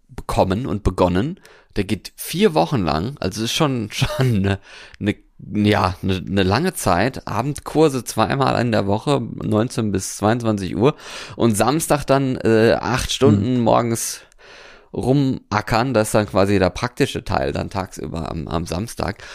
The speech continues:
Speaker 1: Und deswegen, ähm, das ist leider auch der Grund, warum wir uns hier nicht so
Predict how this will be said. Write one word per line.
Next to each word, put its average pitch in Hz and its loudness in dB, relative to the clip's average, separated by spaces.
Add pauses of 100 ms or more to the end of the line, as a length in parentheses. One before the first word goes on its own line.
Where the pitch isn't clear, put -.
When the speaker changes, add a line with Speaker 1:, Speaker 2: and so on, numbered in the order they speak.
(120)
Speaker 1:
Und 123 2
deswegen, 196 4
ähm, 165 4
das 143 0
ist 160 -4
leider 143 2
auch 127 2
der 120 2
Grund, 117 0
warum 107 -2
wir 170 2
uns 104 -2
hier - 0
nicht 78 -4
so 76 0